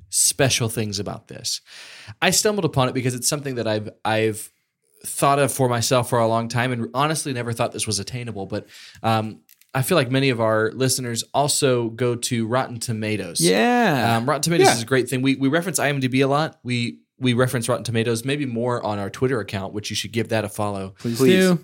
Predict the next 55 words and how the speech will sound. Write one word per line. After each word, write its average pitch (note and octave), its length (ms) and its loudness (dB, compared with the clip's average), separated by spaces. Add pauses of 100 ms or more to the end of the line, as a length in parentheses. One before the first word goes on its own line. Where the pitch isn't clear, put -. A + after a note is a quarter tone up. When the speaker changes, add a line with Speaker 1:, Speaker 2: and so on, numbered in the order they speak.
Speaker 1:
Um, A#2 580 2 (200)
but D3 200 2
with C3+ 120 0
Rotten D3 180 0
Tomatoes, C#3 380 2
you, A#2 180 -6
there's C3 240 4
Rotten B2 260 0
Tomatoes A#2+ 340 -2
critics. - 380 -4
There's C3+ 160 0
certified A#3 440 2
critics, D#3+ 280 0
but D#3 120 -8
then A#3 100 -4
there's B3+ 160 -2
critics. - 460 -4 (260)
I E3 140 2
found F3+ 340 -2
out, G#2+ 320 -2 (200)
uh, B2 160 2
and, C3 160 0
and C3+ 160 -2
let's E3 200 0
check - 300 -4
these C3 140 -2
boxes A2+ 420 -2
together. F2+ 460 -6 (300)
So F#3 160 6
if E3+ 160 4
you F3+ 80 4
have G3 180 2
a F#3+ 60 -6
podcast, D#3+ 720 -2
here's C#3 180 0
certain A#2+ 240 0
things A2+ 220 -4
you A2 80 -2
need G2 160 -8
to - 80 -12
do, - 140 -12 (220)
okay? G#2 280 -2 (320)
First E3+ 200 -2
of D3 80 -4
all, C#3+ 60 2
you C3+ 140 0
need D3 160 -4
to C#3+ 80 -2
have B2+ 340 0
a A#2 140 -4
podcast A#2 560 -6
that's A2 120 -8
been B2 180 -6
pretty F#3+ 220 -8
consistent, A#2 680 -6